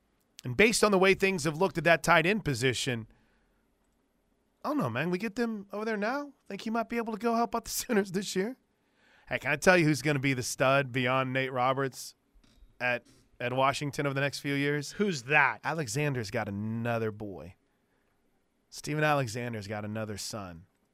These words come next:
Speaker 1: coming through.
Speaker 2: That's gonna be really, really good.
Speaker 1: Oh, dude, <laughs> let me tell you something.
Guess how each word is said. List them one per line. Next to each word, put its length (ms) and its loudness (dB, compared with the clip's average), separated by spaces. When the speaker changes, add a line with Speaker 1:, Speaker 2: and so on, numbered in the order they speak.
Speaker 1:
coming 280 -8
through. 300 -12
Speaker 2:
That's 200 -6
gonna 140 0
be 120 -2
really, 580 4
really 260 4
good. 240 4
Speaker 1:
Oh, 200 -10
dude, 360 -6
<laughs> 240 -20
let 80 -4
me 60 0
tell 240 -6
you 80 -8
something. 380 -8